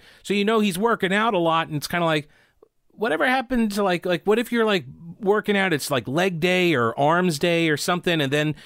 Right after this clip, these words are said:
you get the bat call, and now you gotta go out and, like, fight crime, but you're like, "Oh, I'm so sore from working out." How do you prevent that from happening? Anyway, uh, these are some of the questions that I, uh, that I end up having. But this,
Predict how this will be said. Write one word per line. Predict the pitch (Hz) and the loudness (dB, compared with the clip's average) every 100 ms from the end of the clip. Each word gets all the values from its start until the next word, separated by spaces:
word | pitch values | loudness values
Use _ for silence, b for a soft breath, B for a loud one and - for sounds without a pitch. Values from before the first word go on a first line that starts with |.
| B | B
you | 147 | -4
get | 156 160 | -4 -4
the | 143 | -4
bat | 170 175 - | -2 -2 -4
call, | - 147 139 | 0 2 2
and | 135 | 0
now | 147 | -2
you | 151 | -2
gotta | 143 139 | -2 -2
go | 143 151 | 0 0
out | 147 | -2
and, | 131 131 | -4 -4
like, | 127 123 | -4 -4
fight | - 151 127 | -4 -4 -4
crime, | - 202 180 135 | -2 0 0 -2
but | 135 | -2
you're | 135 | -2
like, | 127 113 - | -2 -4 -8
"Oh, | 180 190 185 | -4 -2 0
I'm | 170 | -2
so | 147 185 156 | -2 -2 -2
sore | - - 185 196 196 | -2 0 2 4 2
from | - 151 | 0 0
working | 156 165 160 | 0 0 -2
out." | 165 175 110 b b b b | 0 -2 -4 b b b b
How | - | -10
do | 226 | -6
you | 269 | -6
prevent | 240 202 220 | -4 -2 -2
that | 196 220 - | -2 -4 -4
from | 139 | -4
happening? | 131 107 95 98 - | -4 -4 -6 -8 -4
Anyway, | 180 185 131 104 B B B | 0 2 0 -2 B B B
uh, | 143 | -4
these | 139 185 156 | -2 -2 -2
are | |
some | - 135 | -2 -2
of | |
the | 110 | -4
questions | 123 104 - 104 101 | -4 -4 -2 -4 -4
that | 110 | -6
I, | - 107 98 | -4 -4 -4
uh, | 90 104 95 | -4 -6 -4
that | 113 | -4
I | 104 | -2
end | 104 107 | -2 -2
up | 104 | -4
having. | - 117 107 110 | -4 -4 -2 -2
But | 170 | -2
this, | 202 180 | 0 -2